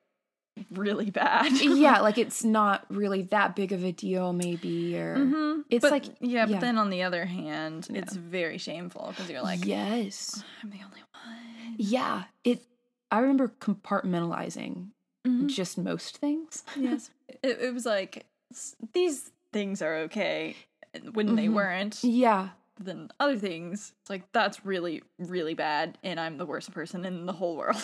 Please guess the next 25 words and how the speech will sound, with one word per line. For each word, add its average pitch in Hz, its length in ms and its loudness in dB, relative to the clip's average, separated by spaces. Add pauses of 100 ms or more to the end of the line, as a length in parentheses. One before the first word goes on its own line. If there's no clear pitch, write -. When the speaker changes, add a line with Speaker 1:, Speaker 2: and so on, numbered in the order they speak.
(100)
Speaker 1:
<laughs> 196 100 0
Speaker 2:
Yeah, 269 640 4
yeah. 202 440 4 (460)
It's, - 460 2 (1040)
yeah, 220 200 4
it's - 200 2
so 269 480 2
freeing. 208 560 2
I - 20 0
mean, 233 320 6 (320)
isn't 302 220 4
that, 370 180 4
like, 208 180 0
so 185 240 2
Satan? 175 440 -4
Like, 160 260 0 (260)
<laughs> - 240 -20
so 247 120 2 (240)
Speaker 1:
Yeah. 262 380 2
Speaker 2:
Satan. - 460 -2
<laughs> - 1000 6
What 285 240 10
am 220 140 6
I 185 140 6
saying? 254 580 4